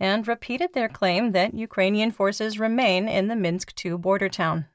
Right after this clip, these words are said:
In southwest Donetsk on the Avdiivka axis, elements of the First Army Corps of the Donetsk People's Republic, or D N R,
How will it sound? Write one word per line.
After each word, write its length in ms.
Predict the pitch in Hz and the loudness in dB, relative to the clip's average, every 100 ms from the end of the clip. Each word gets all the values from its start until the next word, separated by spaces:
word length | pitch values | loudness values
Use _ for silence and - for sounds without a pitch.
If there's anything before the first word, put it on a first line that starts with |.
| _ _ _ _ _ _ _ _ 175 | _ _ _ _ _ _ _ _ -2
In 260 | 180 180 | 0 0
southwest 720 | 165 175 170 185 190 240 - | 0 0 0 2 2 0 -2
Donetsk 460 | 196 180 175 247 - | 0 2 2 2 0
on 140 | 190 170 | 0 2
the 120 | 170 | 2
Avdiivka 600 | 170 165 156 190 202 - | 2 0 -2 0 0 -2
axis, 580 | 185 170 - 185 185 - _ _ - | -2 -2 -2 0 0 -2 _ _ -6
elements 440 | 202 233 294 277 277 | 0 2 4 2 2
of 100 | 233 | 0
the 100 | 220 | -2
First 380 | - 190 196 | 2 0 2
Army 260 | 190 185 185 | 2 2 0
Corps 340 | - 180 185 | 2 2 4
of 160 | 226 170 | 2 2
the 100 | 175 | 0
Donetsk 420 | 175 175 175 - | 0 -2 -2 -6
People's 340 | - 185 170 156 | -8 -4 -4 -2
Republic, 680 | 156 - 190 175 185 - | -4 0 0 4 2 0
or 160 | 165 160 | -4 -4
D 240 | 151 180 | -2 0
N 180 | 170 170 | 0 2
R, 260 | 180 170 | 4 2